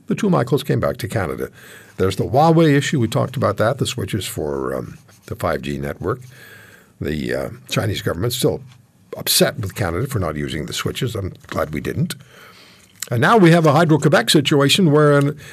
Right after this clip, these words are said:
employee at Hydro-Quebec has been arrested on espionage charges. Not a good scene. Sam Cooper of Global News, national online journalist, investigative, and author of Willful Blindness,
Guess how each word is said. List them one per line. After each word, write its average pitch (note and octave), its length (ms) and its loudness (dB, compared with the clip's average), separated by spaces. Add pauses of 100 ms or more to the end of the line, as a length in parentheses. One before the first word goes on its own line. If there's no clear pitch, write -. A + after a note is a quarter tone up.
(120)
employee D3 440 4
at C3+ 80 2
Hydro-Quebec D3 640 2
has C3 100 4
been C3 160 0
arrested D3 360 2
on E3 140 2
espionage C#3+ 580 0
charges. - 520 -4 (1160)
Not A3 200 2
a G3+ 40 6
good G3 220 6
scene. B2+ 460 0
Sam F#3+ 400 4
Cooper C3+ 500 2 (720)
of G2+ 100 -2
Global F3 300 6
News, C#3 280 4
national D#3+ 460 4
online D3 460 4
journalist, C3+ 520 2
investigative, A2 840 2
and E2+ 160 -4
author C3 400 0
of D#2 140 -8
Willful B2+ 560 0
Blindness, D#2+ 720 -4